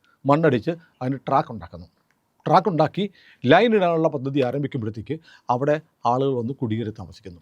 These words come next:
കുടിൽ കെട്ടി താമസിക്കുന്നു. മുഴുവൻ ബംഗ്ലാദേശിൽ നിന്നുള്ള മുസ്ലിങ്ങളാണ്. അവരെ ഇറക്കി വിടാൻ നോക്കുമ്പോഴത്തേക്ക് സി പി എമ്മിൻ്റെ നേതൃത്വത്തിൽ വലിയ സമരം നടത്തി അവരെ അവിടെ താമസിപ്പിക്കുന്നു. ബംഗ്ലാദേശികളെ, നമ്മുടെ രാജ്യക്കാരല്ല, ബംഗ്ലാദേശി മുസ്ലിങ്ങൾ,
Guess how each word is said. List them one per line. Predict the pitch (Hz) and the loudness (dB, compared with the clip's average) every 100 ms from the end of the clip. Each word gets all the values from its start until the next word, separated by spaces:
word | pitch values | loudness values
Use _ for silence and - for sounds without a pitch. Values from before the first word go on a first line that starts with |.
| _ | _
കുടിൽ | 135 120 117 | -8 -6 -8
കെട്ടി | 107 104 | -10 -12
താമസിക്കുന്നു. | 95 92 - 85 _ _ _ - 143 | -14 -14 -20 -20 _ _ _ 0 4
മുഴുവൻ | 175 226 196 | 8 6 6
ബംഗ്ലാദേശിൽ | 165 147 165 165 156 | 4 4 4 0 -2
നിന്നുള്ള | 135 117 117 160 _ _ _ 139 | -4 -2 -4 -6 _ _ _ -8
മുസ്ലിങ്ങളാണ്. | - 135 113 95 - _ _ _ _ _ _ _ _ - 135 | -2 -2 -2 -6 -16 _ _ _ _ _ _ _ _ -2 4
അവരെ | 156 175 185 175 | 8 8 8 8
ഇറക്കി | 160 202 170 | 6 4 4
വിടാൻ | 170 160 | 6 4
നോക്കുമ്പോഴത്തേക്ക് | 139 151 135 127 110 208 233 _ _ - _ _ _ - | 0 2 4 4 6 4 4 _ _ -20 _ _ _ 4
സി | 196 214 | 4 6
പി | 277 262 | 6 8
എമ്മിൻ്റെ | 190 165 151 | 6 4 4
നേതൃത്വത്തിൽ | 127 127 107 131 180 | 6 4 4 2 2
വലിയ | 120 131 143 151 147 | 2 2 4 2 2
സമരം | 110 131 131 | -2 -2 -2
നടത്തി | 107 104 156 170 - - | -4 -6 -8 -8 -8 -2
അവരെ | 120 131 110 | 0 2 0
അവിടെ | 131 135 | -2 -4
താമസിപ്പിക്കുന്നു. | 120 113 117 117 95 - _ - | -8 -10 -16 -18 -18 -20 _ 2
ബംഗ്ലാദേശികളെ, | 143 160 156 160 156 139 - 104 95 98 113 | 4 6 6 6 6 2 -4 -12 -16 -14 -10
നമ്മുടെ | 143 151 | -6 -2
രാജ്യക്കാരല്ല, | 151 147 151 139 113 82 _ _ _ _ 131 | -2 -4 -6 -6 -8 -12 _ _ _ _ 2
ബംഗ്ലാദേശി | 165 208 214 208 - 196 | 6 8 8 6 2 -2
മുസ്ലിങ്ങൾ, | 160 151 143 135 | -2 0 0 2